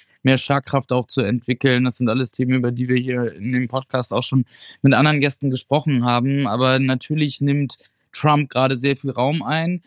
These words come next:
Und, ähm, das darf man auch nicht, äh, verhehlen. Die E-U-Kommission ist da klar und ich würde sagen, auch eine Mehrheit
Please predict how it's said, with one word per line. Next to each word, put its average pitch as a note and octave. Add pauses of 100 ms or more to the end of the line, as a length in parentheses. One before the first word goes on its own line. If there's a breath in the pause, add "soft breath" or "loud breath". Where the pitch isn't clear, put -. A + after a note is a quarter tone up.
(360 soft breath)
Und, E3
ähm, D3
das C3+
darf C#3+
man C3+
auch B2+
nicht, E3+
äh, E3
verhehlen. F3
Die D#3
E-U-Kommission C#3+
ist B2+
da A#2+
klar D3
und D#3+
ich -
würde A#2+
sagen, B2
auch A2
eine C3+
Mehrheit B2+